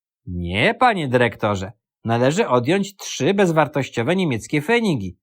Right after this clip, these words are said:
Pozostaje sto czterdzieści siedem polskich monet”. „No, powiedzmy. I co z tego wynika?” „Ile monet w ostatnich dniach sprzedał naszym muzeom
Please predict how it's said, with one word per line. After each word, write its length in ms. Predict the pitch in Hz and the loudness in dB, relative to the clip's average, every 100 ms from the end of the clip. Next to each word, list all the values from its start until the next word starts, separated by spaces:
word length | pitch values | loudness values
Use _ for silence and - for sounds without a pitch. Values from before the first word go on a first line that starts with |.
| _ _ _ | _ _ _
Pozostaje 680 | 254 240 208 - 120 147 202 | 0 2 0 0 0 2 0
sto 340 | - - 196 | -6 -2 -2
czterdzieści 640 | 202 - 202 120 120 - 202 | 0 0 0 0 -6 -4 -4
siedem 320 | - 120 165 | 0 0 0
polskich 460 | 117 110 - 185 220 | 0 -2 -2 -6 0
monet”. 280 | 226 107 - _ _ _ _ _ _ _ - | 0 0 -8 _ _ _ _ _ _ _ -6
„No, 520 | 185 247 269 269 269 | -2 2 2 2 2
powiedzmy. 760 | 254 233 196 151 107 - 104 95 _ _ | 2 2 2 0 -2 -6 -6 -6 _ _
I 100 | 131 | -4
co 140 | 165 175 | 0 2
z 80 | |
tego 240 | - 123 120 | 2 2 2
wynika?” 520 | 113 110 - 110 - _ _ _ _ _ | 2 -2 -2 -2 -4 _ _ _ _ _
„Ile 260 | - 254 202 | -2 2 4
monet 340 | 127 127 214 | 4 2 0
w 80 | 165 | -2
ostatnich 560 | 123 - 202 208 117 90 | -8 -2 -2 0 -4 -4
dniach 360 | 127 208 214 - _ | -2 -2 -2 -8 _
sprzedał 480 | - - 247 247 180 | -18 -2 2 2 2
naszym 300 | 156 - 127 | 0 0 0
muzeom 580 | 113 107 208 208 202 | 0 2 4 4 0